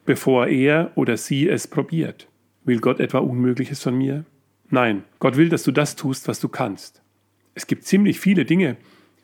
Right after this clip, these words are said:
die ziemlich viele Leute tun können. Und darüber hinaus gibt es auch ziemlich spezielle Dinge, die nicht jeder kann, die nicht jedem Freude machen, die mancher gar nicht vermisst,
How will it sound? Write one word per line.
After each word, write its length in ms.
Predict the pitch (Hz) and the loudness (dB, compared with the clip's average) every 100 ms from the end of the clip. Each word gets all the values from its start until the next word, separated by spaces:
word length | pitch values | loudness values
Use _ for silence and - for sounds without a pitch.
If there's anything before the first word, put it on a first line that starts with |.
| _ - | _ -6
die 100 | - | -2
ziemlich 320 | - 208 180 | 4 4 4
viele 220 | - 196 | 4 4
Leute 260 | 147 160 147 | 4 2 2
tun 220 | 190 190 | 2 2
können. 300 | - 113 117 - _ _ _ _ _ _ _ _ _ | 0 -6 -8 -16 _ _ _ _ _ _ _ _ _
Und 140 | 131 120 | -2 2
darüber 240 | 123 120 | 2 4
hinaus 560 | 117 117 123 156 - _ | 4 4 2 0 -4 _
gibt 140 | 165 139 | -2 0
es 120 | - | 0
auch 180 | 127 - | 0 0
ziemlich 340 | - 160 131 | 0 2 2
spezielle 500 | - 120 - 156 160 | 0 -4 0 0 2
Dinge, 240 | 123 117 107 | 0 -2 -2
die 140 | 143 | 0
nicht 220 | 180 - | 0 0
jeder 220 | 113 104 | -2 -2
kann, 320 | 104 113 113 110 _ _ _ _ _ - | -2 -2 -4 -6 _ _ _ _ _ 2
die 60 | |
nicht 180 | 165 165 | 2 4
jedem 300 | 151 180 143 | 2 4 2
Freude 380 | - 143 156 175 | 2 2 4 4
machen, 360 | 117 - 117 110 _ _ _ _ _ - | 0 -2 -8 -10 _ _ _ _ _ -2
die 80 | 135 | 2
mancher 320 | 143 160 143 | 2 4 2
gar 160 | 135 151 | 2 2
nicht 200 | 160 - | 2 0
vermisst, 520 | 131 139 185 - | 0 2 0 -6